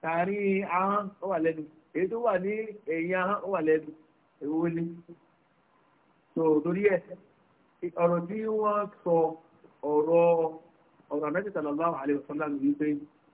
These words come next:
bí yẹn bá ń jẹun lọ́wọ́, tí wọ́n gbọ́,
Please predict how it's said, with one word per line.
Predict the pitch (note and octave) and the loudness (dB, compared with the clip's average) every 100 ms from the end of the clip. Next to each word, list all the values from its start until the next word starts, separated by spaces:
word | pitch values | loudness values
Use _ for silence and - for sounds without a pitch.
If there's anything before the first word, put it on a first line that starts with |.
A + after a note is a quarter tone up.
| _ _ _ _ | _ _ _ _
bí | F3 | -2
yẹn | E3 C#3+ | -2 -2
bá | D3 | -2
ń | C#3+ | -2
jẹun | C#3 C3+ B2 - _ _ _ _ _ _ _ | -2 -6 -6 -18 _ _ _ _ _ _ _
lọ́wọ́, | B2+ D3 D3+ D3+ D3+ - _ _ _ _ _ _ _ _ _ _ _ _ _ _ D#3 | -4 0 2 0 -2 -14 _ _ _ _ _ _ _ _ _ _ _ _ _ _ -6
tí | |
wọ́n | D#3 D#3 D3 | -2 -2 -2
gbọ́, | C#3+ D3+ | 0 0